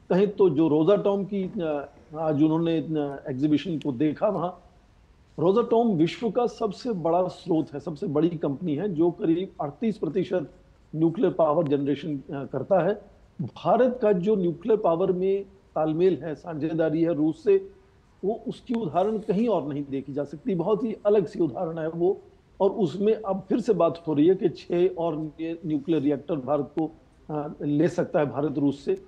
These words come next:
तो nuclear power generation में रूस का योगदान रहा है और उस योगदान को और आगे किस तरह से ले जाया जा सकता है,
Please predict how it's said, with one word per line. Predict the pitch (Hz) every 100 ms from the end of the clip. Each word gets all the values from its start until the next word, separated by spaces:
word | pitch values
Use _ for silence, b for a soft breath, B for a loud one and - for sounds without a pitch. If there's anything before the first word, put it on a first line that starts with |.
| b - _ -
तो | 247 254 208
nuclear | 175 185 233 220 220 - - _ -
power | 156 180 180
generation | 151 147 147 135 208
में | 202 196 226 - b b b b b b _ _ -
रूस | 143 170 165
का | 202 - 165
योगदान | 143 151 151 160
रहा | 135 185 185
है | 233
और | - 247 139 143 180 170
उस | - - -
योगदान | 175 151 156 143
को | 170
और | 156 156
आगे | 151
किस | 135 151 -
तरह | 185
से | 143 165
ले | 139 139
जाया | 160 165
जा | 165
सकता | 185 160 208
है, | 190 214